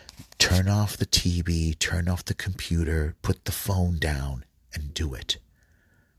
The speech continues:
Just pray, because the fact is you, your will is what God wants. Your will and your will to love him is what matters most. All right, let's move on to the second reading.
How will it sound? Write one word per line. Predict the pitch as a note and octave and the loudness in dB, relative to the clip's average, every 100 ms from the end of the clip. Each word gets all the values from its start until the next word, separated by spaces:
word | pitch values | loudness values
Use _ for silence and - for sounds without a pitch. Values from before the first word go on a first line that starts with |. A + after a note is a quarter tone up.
| _ _ _ _ _ _ - | _ _ _ _ _ _ -4
Just | - F#2 - - | 0 2 0 -2
pray, | - D#2 C#2+ | -2 -2 -2
because | E2+ D#2+ D#2+ | -6 -4 -4
the | D#2+ | -4
fact | D#2 - G2 G#2+ - | -4 0 2 2 -2
is | F#2 F2 | -2 0
you, | E2+ G#2+ A2 - | 2 2 2 -2
your | - F#2+ | 0 2
will | F2 E2 G#2 A2+ D#2+ C#2 - _ _ - - _ _ | 2 4 6 6 4 -2 -8 _ _ -20 -20 _ _
is | - F2+ | 0 0
what | E2 D#2+ - | 2 -2 -2
God | D#2 D2 | -4 -2
wants. | C#2 C#2 C#2 - | -6 -6 -4 -2
Your | D#2+ | -2
will | D#2+ G2 G2+ F#2+ - | 2 4 4 2 -2
and | F2 | -4
your | E2 | -4
will | D#2+ E2+ F2+ | -4 -2 -2
to | D#2+ D2+ | -2 -4
love | D2 D#2+ A2+ G2+ | -4 -2 -2 -2
him | - D#2+ B1+ - _ _ _ - - | -2 -2 -2 -10 _ _ _ -20 -10
is | - D#2 | -2 0
what | D#2 | 0
matters | D#2+ E2 C#2+ C#2+ - | 0 -2 -2 -2 -2
most. | C2 - - - - - - - - - | -4 -6 -4 -4 -8 -12 -16 -16 -18 0
All | A2 | 4
right, | E2 - | 4 2
let's | E2+ G#2 - A#2 | 2 2 4 4
move | A2 G2 | 4 4
on | F#2 F2+ | 0 0
to | F2+ | -4
the | F2 | 0
second | - C#2 - F2+ | 0 0 -4 -10
reading. | D2 C#2+ | -10 -12